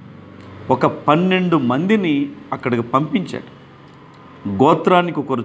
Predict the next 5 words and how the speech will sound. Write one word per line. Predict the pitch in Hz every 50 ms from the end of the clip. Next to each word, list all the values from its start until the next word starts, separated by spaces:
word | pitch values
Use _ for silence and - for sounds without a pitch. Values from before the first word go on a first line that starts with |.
| - 131
చొప్పున | 117 120 - 156 156 143 107 98 - - - - _ _ _ _ _ _ _ _ _ _ _ - - _ - -
పన్నెండు | 139 151 165 160 165 160 151 147
మందిని | 135 123 117 123 143 170 196 202 180
అక్కడికి | 160 - - 123 113 -
పంపించాడు. | - 113 123 131 147 151 - - - - -